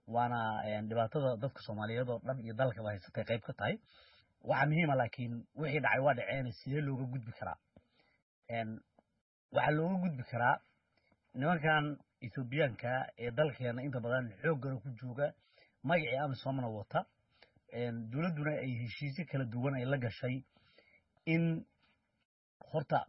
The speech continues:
qaabka dowladdu ay ula macaamilaydo, een, dadka, een, Ethiopia inay qorshe cad ka yeelato oo dowladdu ay ka leedahay Ethiopia. Een, inay mar wafdi u dirto, inay mar heshiis la gasho, inay mar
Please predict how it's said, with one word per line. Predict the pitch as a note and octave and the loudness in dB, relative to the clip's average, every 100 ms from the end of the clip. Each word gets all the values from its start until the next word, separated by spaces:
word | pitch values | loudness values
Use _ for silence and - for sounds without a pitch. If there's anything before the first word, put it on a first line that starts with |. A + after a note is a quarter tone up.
| B2 | 2
qaabka | E3+ A#2 - B2+ G#2+ | 4 4 -2 -10 -6
dowladdu | B2+ D3 C#3 D#3+ | -2 -2 -2 -4
ay | A#2+ | -4
ula | G#2+ C3+ | -2 0
macaamilaydo, | D3+ F#2+ F#2+ A#2+ C#3 A#2+ A2+ A#2+ B2 B2 | 0 0 -2 -2 -2 -2 -4 -6 -6 -6
een, | A2 G#2 G2+ G2 | -6 -6 -8 -6
dadka, | C#3 - - - - | -8 -8 -10 -10 -12
een, | G#2+ G2 F#2+ - - | -12 -10 -12 -18 -14
Ethiopia | - E3 G#2 G2+ G2 _ _ _ - - _ _ - | -2 -2 -2 -8 -8 _ _ _ -20 -20 _ _ -4
inay | E3 D3+ | 0 0
qorshe | A#2+ A2+ - | 0 2 4
cad | B2+ A#2+ | 4 0
ka | D3 | -2
yeelato | C3 G2+ F#2 - - _ _ _ _ _ _ _ - | 0 -2 -4 -4 -4 _ _ _ _ _ _ _ -8
oo | C3+ | -6
dowladdu | A#2 C#3+ C#3+ C#3+ | -2 -2 -2 -4
ay | B2 | -2
ka | C#3+ | 0
leedahay | B2+ A2+ | 0 -4
Ethiopia. | - A#2 G2 - _ _ _ _ _ _ - | -6 -8 -8 -16 _ _ _ _ _ _ -6
Een, | A2+ A2+ A#2+ | -4 -4 -4
inay | E3 D3 | 0 4
mar | C#3+ | 4
wafdi | C#3+ D3 A2 C#3+ | 4 2 0 -4
u | C#3+ | -2
dirto, | B2+ - D#3 | -4 -2 -2
inay | C#3 C#3 | 0 0
mar | C#3 | 2
heshiis | C3 G#2+ D3 C#3+ | 2 -2 -4 -2
la | D3+ | -2
gasho, | C3 - D#3 D3 | -2 -2 -2 -2
inay | C3+ C#3 C3+ | 0 0 2
mar | C3+ D3 | 4 4